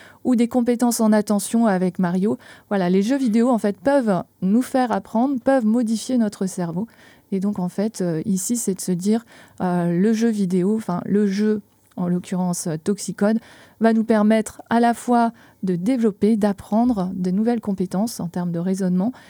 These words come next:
et puis, euh, aussi, euh, normalement, devrait amener à plus de motivation, en fait, intrinsèque à l'apprentissage du code.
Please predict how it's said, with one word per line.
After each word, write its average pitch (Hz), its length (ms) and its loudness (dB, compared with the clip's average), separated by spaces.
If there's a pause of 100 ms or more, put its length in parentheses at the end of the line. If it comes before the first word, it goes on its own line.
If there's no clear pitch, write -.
(300)
et 202 140 2
puis, 262 320 0
euh, 180 340 0
aussi, 247 560 2
euh, 185 140 0 (420)
normalement, 190 640 2
devrait 208 360 2
amener 208 400 4
à 185 160 0
plus 233 360 -4
de 208 100 0
motivation, 214 800 0
en 190 100 0
fait, 208 360 -4
intrinsèque 202 680 -4
à 208 80 -2
l'apprentissage 185 580 -4
du 180 100 -10
code. 160 200 -10